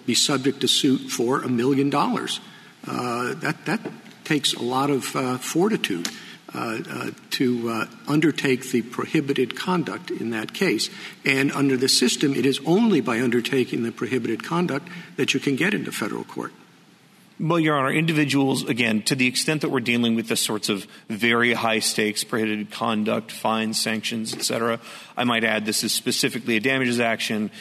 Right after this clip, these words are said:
Speaker 2: It is capped at much less than that. That is a significant
Speaker 1: Yeah, my,
Speaker 2: difference.
Speaker 1: my question is a hy-, what we call a hypothetical.
Speaker 2: Of course, Mister Chief Justice.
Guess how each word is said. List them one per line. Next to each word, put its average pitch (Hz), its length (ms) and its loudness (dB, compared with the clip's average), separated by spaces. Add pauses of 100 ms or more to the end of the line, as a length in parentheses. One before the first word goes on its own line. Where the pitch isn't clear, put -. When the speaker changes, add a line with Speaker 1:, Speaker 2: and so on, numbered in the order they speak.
(160)
Speaker 2:
It 110 80 2
is 113 140 2
capped - 280 -2
at - 120 -6
much 113 340 0
less 113 260 0
than 107 200 2
that. 104 260 0 (220)
That 123 160 2
is 117 140 2
a 113 60 2
significant 107 580 0
Speaker 1:
Yeah, 135 160 4
my, 170 160 4
Speaker 2:
difference. 170 160 0
Speaker 1:
my 147 200 2 (240)
question - 380 0
is 117 120 0
a 113 60 -2
hy-, - 280 -6 (120)
what 123 140 -2
we 127 80 0
call 123 260 -2
a 98 40 -4
hypothetical. 110 600 -2
Speaker 2:
Of - 200 -6
course, 123 300 2
Mister 107 280 -8
Chief - 200 -6
Justice. - 580 -8